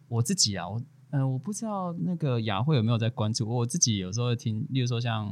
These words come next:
呃，哦，我们应该不要讲他的名字，就例如说像之前有一个很有名的教英文的 YouTuber，他也是得忧郁症。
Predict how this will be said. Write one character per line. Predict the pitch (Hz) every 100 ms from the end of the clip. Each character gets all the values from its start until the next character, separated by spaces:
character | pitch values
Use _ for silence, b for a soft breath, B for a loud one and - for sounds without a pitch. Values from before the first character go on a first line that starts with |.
| 104
呃， | - 92 - - b b
哦， | 98 92 -
我 | 98
们 | 92
应 | 101
该 | 117
不 | 113
要 | 107
讲 | -
他 | 98
的 | 92
名 | 87
字， | 90
就 | 120
例 | 127
如 | 117
说 | 120
像 | 120 110
之 | 127
前 | 117 98
有 |
一 | 104
个 | 107
很 | 101
有 | 104
名 | 92 87
的 | 82 80
教 | 127 117 110
英 | 113
文 | 95
的 | 90 85 - _ B B B B
YouTuber， | 113 107 110 92
他 | 107 101 101
也 | 87
是 | -
得 | 101 90
忧 | 85 92
郁 | 92
症。 | - -